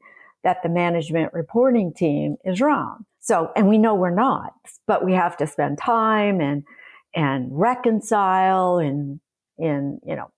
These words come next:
PowerPoint slides to be able to defend that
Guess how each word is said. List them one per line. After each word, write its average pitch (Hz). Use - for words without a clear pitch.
PowerPoint 185
slides 156
to 143
be 175
able 151
to -
defend 147
that 147